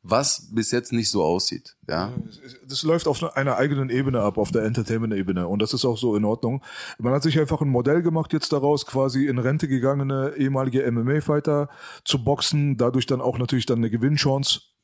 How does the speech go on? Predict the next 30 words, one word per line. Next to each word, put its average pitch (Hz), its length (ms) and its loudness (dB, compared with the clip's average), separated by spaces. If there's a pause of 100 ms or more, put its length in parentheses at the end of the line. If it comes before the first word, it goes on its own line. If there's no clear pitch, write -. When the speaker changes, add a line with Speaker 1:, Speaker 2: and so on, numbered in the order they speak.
(120)
Speaker 2:
zu - 120 -2
maximieren 139 680 0
für 139 180 0
Jake 135 240 0
Paul. 143 300 2 (500)
Ähm, 120 340 2
ob - 180 2
das 160 140 2
jetzt 151 140 -2
gut 160 220 2
ist, 156 100 4
schlecht 151 320 0
ist, 143 220 0
wie 139 140 2
auch 135 120 0
immer, 143 200 0
man 127 120 0
muss 160 120 0
sich 151 160 0
einfach 143 200 -2
dran 135 200 -4
gewöhnen, 135 320 2
dass 135 120 -2
Jake 135 200 0
Paul 139 240 0
eigentlich 127 240 -2
ein 127 100 -2
solider 120 320 2
Boxer 143 320 0
ist. - 260 -6